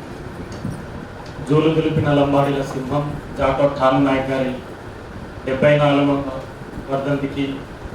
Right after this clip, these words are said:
ఈ కార్యక్రమంలో నేను కూడా పాల్గొన్నాను. నా అదృష్టంగా భావిస్తూ, ముఖ్యంగా తెలంగాణ గిరిజన మేధావి సంఘానికి ప్రత్యేక ధన్యవాదాలు తెలియజేస్తున్నా. ఇక్కడ వచ్చినటువంటి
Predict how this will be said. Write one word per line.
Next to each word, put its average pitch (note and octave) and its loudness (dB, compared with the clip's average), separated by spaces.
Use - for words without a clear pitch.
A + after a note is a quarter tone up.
ఈ C#3 -4
కార్యక్రమంలో C#3+ 4
నేను C3+ -2
కూడా C3 -4
పాల్గొన్నాను. B2+ -6
నా C3 6
అదృష్టంగా D#3 4
భావిస్తూ, C#3+ 4
ముఖ్యంగా D#3+ 2
తెలంగాణ E3+ 2
గిరిజన F3 2
మేధావి F3+ 6
సంఘానికి E3 0
ప్రత్యేక D#3+ 4
ధన్యవాదాలు D3+ 2
తెలియజేస్తున్నా. D3 -4
ఇక్కడ E3 4
వచ్చినటువంటి F#3+ 4